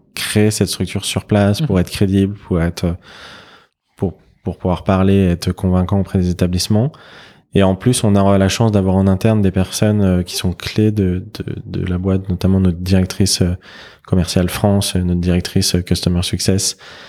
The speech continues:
Speaker 1: qui sont toutes les deux françaises, mais bilingues espagnoles, euh, qui, qui ont vécu, euh, en Amérique latine ou en Espagne, et qui peuvent, euh, contribuer à ce développement-là. Et, euh, et donc, on va plutôt avoir une approche où on va un peu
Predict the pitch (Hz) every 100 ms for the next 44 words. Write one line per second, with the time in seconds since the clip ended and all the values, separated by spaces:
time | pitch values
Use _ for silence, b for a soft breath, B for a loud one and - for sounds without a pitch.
0 | B B B - 95 82 - 87 - 107
1 | 104 - 101 110 107 87 87 101 104 95
2 | - 95 98 101 107 87 82 80 - 82
3 | 87 - 82 82 87 - 98 98 92 82
4 | 82 87 98 B B B B B - -
5 | - - 90 90 87 90 87 101 92 87
6 | 90 - 110 107 B B B B B -
7 | 85 85 - 85 - 117 110 101 92 -
8 | 101 - 101 101 104 104 87 90 90 87
9 | 95 92 107 - b b b b b -
10 | 95 90 87 - 90 90 90 92 90 -
11 | 104 120 107 98 95 95 92 107 113 -
12 | 107 95 92 92 92 90 85 85